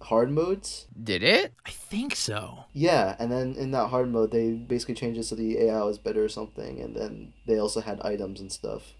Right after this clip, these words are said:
Speaker 2: That's interesting.
Speaker 3: I need to replay Black and White.
Speaker 2: Yeah.
Speaker 1: Hell yeah.
Speaker 3: Love those ones.
Speaker 2: I, I like those ones quite a bit, too. As for me,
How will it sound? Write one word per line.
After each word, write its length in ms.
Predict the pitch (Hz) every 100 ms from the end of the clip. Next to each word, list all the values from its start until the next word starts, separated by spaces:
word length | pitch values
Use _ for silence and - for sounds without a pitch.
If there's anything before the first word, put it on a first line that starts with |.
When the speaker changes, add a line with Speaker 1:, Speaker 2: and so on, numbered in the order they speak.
| -
Speaker 2:
That's 200 | - -
interesting. 580 | 80 90 - 90 98 -
Speaker 3:
I 80 | 127
need 180 | 139 147
to 80 | 131
replay 400 | 110 110 107 98
Black 300 | 98 87 101
and 100 | 95
White. 300 | 90 90 -
Speaker 2:
Yeah. 500 | 110 104 98 98 104 - -
Speaker 1:
Hell 260 | 95 92 101
yeah. 280 | 107 104
Speaker 3:
Love 220 | 101 98 98
those 280 | 95 95
ones. 400 | - 107 110 - -
Speaker 2:
I, 160 | 208 -
I 120 | 180
like 220 | 156 117
those 260 | - 101 95
ones 220 | 92 87
quite 240 | - 90
a 60 | 87
bit, 260 | 85 85 -
too. 420 | - 85 85 92 - -
As 240 | 156 202
for 160 | 302 254
me, 420 | 165 120 107 113